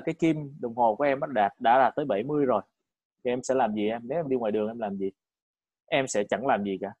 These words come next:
Em giữ nguyên cái tay ga như vậy luôn. Em không có tăng nữa em. Khi em không có tăng nữa thì cái vận tốc xe của em á, nó sẽ gần như trong cái thời nó sẽ không có tăng nữa. Nhưng về lâu về dài nó sẽ tăng em.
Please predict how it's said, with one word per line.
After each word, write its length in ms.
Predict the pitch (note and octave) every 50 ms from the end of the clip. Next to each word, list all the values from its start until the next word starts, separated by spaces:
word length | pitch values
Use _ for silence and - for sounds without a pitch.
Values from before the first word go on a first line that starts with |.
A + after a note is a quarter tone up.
| _ -
Em 120 | B2 A#2
giữ 140 | G2+ G2+ G#2
nguyên 200 | B2+ D3 C#3 B2
cái 80 | D3 D#3
tay 120 | D3 C3
ga 240 | A#2+ B2 A#2+ A#2 A2+
như 100 | A2 G#2+
vậy 140 | G2 D#2+ E2
luôn. 120 | G2 G2+ - _ _ -
Em 120 | B2+ A#2+
không 120 | C#3 C#3
có 60 | D3+ D#3
tăng 220 | - D#3 D3 B2
nữa 120 | A2+ A#2+
em. 80 | C3 C3+ - _ _ _ _ _ _ _ _ _ _ _ _ _ _ _
Khi 80 | - E3
em 80 | D#3+ C#3+
không 160 | D#3+ D3+ D#3
có 60 | E3+
tăng 220 | E3+ E3 D#3 D3+
nữa 300 | B2+ A#2 A#2+ C#3+ F3 F#3+ - _ -
thì 80 | A2+
cái 80 | A2 D3+
vận 140 | C#3+ - -
tốc 120 | F3+ F3+ -
xe 240 | - F3+ D#3 C3+
của 80 | B2 C3+
em 240 | C3+ C3 C3 C3+ C3
á, 100 | D3+ E3 - _ _ - - - _ _ _ _ _ -
nó 300 | C3 C3 C#3 D3+ F3 G#3
sẽ 160 | - - A2+
gần 260 | A#2+ C3 A#2 G#2+ A2+
như 160 | A#2+ C3+ C#3 C3
trong 240 | C#3+ C3 B2+ B2 C3+
cái 120 | - - - _
thời 180 | - A#2 G2+ G2 G#2+
nó 60 | B2
sẽ 100 | - -
không 180 | - C3 B2 B2+
có 60 | C#3+
tăng 300 | - C3+ B2 A2+ G#2+ G2
nữa. 60 | G2+ - _ _ _ _ _ _ _ _ _ _ _ _ _ _ _ _ _ _ _ _ -
Nhưng 100 | D#3+ D3+
về 100 | C#3+ B2+
lâu 120 | C3 D3
về 100 | D3 C3 A#2 A#2+
dài 160 | B2+ A#2 A2+
nó 60 | C#3+
sẽ 120 | - C#3
tăng 220 | C3 - D3+ C#3+ D3
em. 100 | C#3+